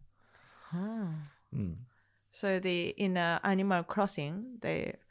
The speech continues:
Speaker 1: nu-, なんだっけ? The,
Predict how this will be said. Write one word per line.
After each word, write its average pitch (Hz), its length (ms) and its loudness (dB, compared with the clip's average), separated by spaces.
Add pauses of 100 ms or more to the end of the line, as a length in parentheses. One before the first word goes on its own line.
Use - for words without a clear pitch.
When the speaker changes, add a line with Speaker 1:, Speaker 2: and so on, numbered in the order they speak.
(720)
Speaker 1:
nu-, 202 160 4 (560)
な 180 160 2
ん 160 40 -2
だ 135 80 -4
っ - 60 -14
け? - 200 -12 (1300)
The, 170 200 2